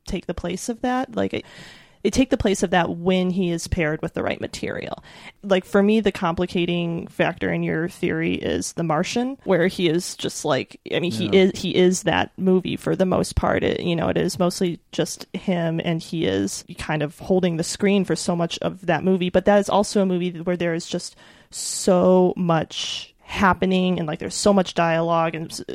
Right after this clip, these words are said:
Speaker 1: you know, very quippy, fun dialogue that he can deliver well, 'cause
Speaker 2: Yeah.
Speaker 1: he does have this sort of, like, comedic, you know, form he can take. So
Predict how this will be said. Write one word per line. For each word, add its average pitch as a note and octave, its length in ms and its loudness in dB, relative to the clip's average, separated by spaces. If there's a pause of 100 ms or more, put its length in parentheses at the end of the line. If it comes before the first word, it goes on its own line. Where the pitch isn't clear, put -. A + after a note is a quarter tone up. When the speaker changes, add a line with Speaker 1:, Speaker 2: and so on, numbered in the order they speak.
Speaker 1:
you - 160 -6
know, - 200 -2
very F3+ 360 -2 (460)
quippy, F3+ 640 0
fun F#3 460 2
dialogue F#3 640 4
that F3+ 80 -4
he - 160 -6
can F3 160 -2
deliver E3+ 400 0
well, F#3+ 460 4
'cause G3+ 160 -2
Speaker 2:
Yeah. F#3+ 100 4
Speaker 1:
he F3+ 60 4
does F3+ 120 0
have F#3 140 -2
this F3+ 120 -6
sort - 180 -2
of, G2 80 -2
like, - 160 -2
comedic, G3 560 -2 (160)
you F#3+ 120 -2
know, F3+ 120 0
form F#3+ 460 4
he G3 180 2
can G3 220 0
take. G3+ 420 -2 (400)
So F#3 600 4